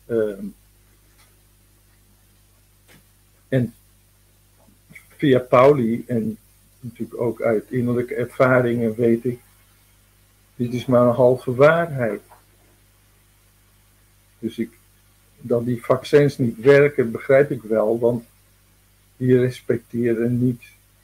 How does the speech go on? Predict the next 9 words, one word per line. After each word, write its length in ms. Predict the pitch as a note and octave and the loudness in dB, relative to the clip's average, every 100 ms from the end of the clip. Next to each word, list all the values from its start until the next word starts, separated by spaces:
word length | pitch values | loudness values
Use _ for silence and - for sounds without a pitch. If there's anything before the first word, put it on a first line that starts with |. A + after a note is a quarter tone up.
| _ _ _ _ _ _ _ _ _ _ _ _ _ _ - _ _ _ _ | _ _ _ _ _ _ _ _ _ _ _ _ _ _ -20 _ _ _ _
wat 400 | A#2 A#2+ A#2+ - | -4 2 2 4
leven 460 | C3+ D3+ D#3 C#3 | 6 6 2 -4
in 140 | C#3 B2+ | -6 -4
feite 460 | - C3 B2+ - | 0 0 0 -4
is 280 | - C#3+ - | -6 -6 -6
of 180 | A2+ - | -10 -4
wat 240 | A2 G#2 | -4 -4
bewustzijn 720 | G#2 G#2 C3+ D3 D3+ C#3 A#2 | -8 -4 -2 -2 -2 -2 -4
is. 360 | A#2 A2+ - | -8 -10 -14